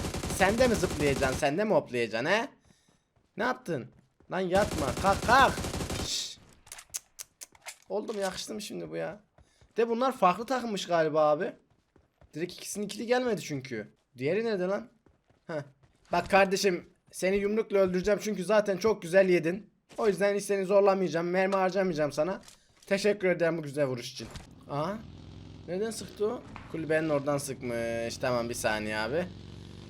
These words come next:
Şunu bir şurada bir avlayalım. Sen çok güzel oradan millete sıkıyorsun. Oo, solda da çatma sesleri var.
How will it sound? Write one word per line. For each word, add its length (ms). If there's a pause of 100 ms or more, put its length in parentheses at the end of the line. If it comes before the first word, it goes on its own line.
(180)
Şunu 260
bir 60
şurada 400
bir 140
avlayalım. 880 (720)
Sen 200
çok 240
güzel 240
oradan 280
millete 260
sıkıyorsun. 500
Oo, 160
solda 340
da 100
çatma 280
sesleri 380
var. 220